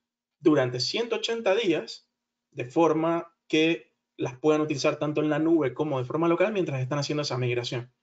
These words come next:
Cuestión que no tengan que comprar el doble de licencias. ¿Sí? Entonces, ese dual use es muy bueno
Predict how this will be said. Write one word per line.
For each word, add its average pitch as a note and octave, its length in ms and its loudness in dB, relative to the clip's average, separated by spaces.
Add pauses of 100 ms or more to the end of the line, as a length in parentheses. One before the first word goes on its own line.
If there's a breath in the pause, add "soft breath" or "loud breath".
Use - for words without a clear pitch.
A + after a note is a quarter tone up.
(320)
Cuestión C3+ 280 -4
que C#3+ 80 0
no B2+ 80 0
tengan C3+ 180 -2
que B2 100 -2
comprar B2+ 360 -2
el B2 100 2
doble B2 220 2
de A#2+ 80 2
licencias. A#2+ 600 -8 (540)
¿Sí? - 60 -10
Entonces, C3 580 -2 (880)
ese C3+ 380 0
dual D3 440 2
use F3 560 4 (280)
es C3+ 160 -4
muy D#3+ 400 6
bueno D#3+ 520 2